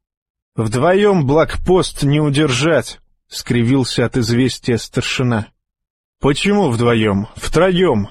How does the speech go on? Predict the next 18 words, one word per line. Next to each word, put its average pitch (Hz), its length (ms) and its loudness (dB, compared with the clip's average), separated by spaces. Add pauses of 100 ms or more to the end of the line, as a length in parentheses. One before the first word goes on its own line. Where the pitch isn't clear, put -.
Оставляем 156 680 0
на 147 100 0
ваше 147 280 0
попечение 139 640 -2
сослуживца. 139 880 -2 (560)
Будет 143 360 2
чем 143 280 0
заняться 143 500 0
в - 60 -10
свободное 123 640 0
время. 117 480 -2 (460)
И 135 160 0
мой 156 280 2
вам 147 240 0
совет: 143 680 0 (220)
пост 160 440 -2
не 131 180 0
покидать. 131 720 -2